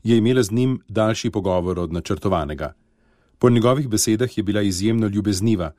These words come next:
in osupljivo osredotočena na pogovor. Presenetila ga je kraljičina informiranost in njena ocena,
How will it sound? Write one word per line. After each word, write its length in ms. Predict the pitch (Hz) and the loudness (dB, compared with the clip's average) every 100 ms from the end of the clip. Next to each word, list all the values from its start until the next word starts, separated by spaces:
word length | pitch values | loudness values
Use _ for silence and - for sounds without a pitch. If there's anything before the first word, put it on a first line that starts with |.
| _ _ - | _ _ 0
in 140 | 107 | 0
osupljivo 680 | 104 98 85 117 107 104 - | 0 -2 -2 0 2 0 0
osredotočena 840 | 98 - 104 92 92 107 - 95 82 | -2 -2 0 0 2 2 2 -2 -2
na 120 | 78 | -4
pogovor. 500 | 92 82 73 73 - _ _ _ _ _ _ _ - | -4 -4 -4 -6 -10 _ _ _ _ _ _ _ 0
Presenetila 640 | 117 127 120 143 160 147 | 2 4 4 2 0 0
ga 100 | 123 | 2
je 180 | 117 117 | 0 0
kraljičina 560 | 123 110 110 - 120 110 | -2 -2 -2 -4 0 0
informiranost 840 | 104 110 101 123 101 90 - - _ _ - | 0 0 0 2 0 -2 -6 -10 _ _ -2
in 340 | 110 98 95 | 2 2 2
njena 260 | 98 101 85 | 2 2 0
ocena, 420 | 80 - 120 101 | -2 0 0 0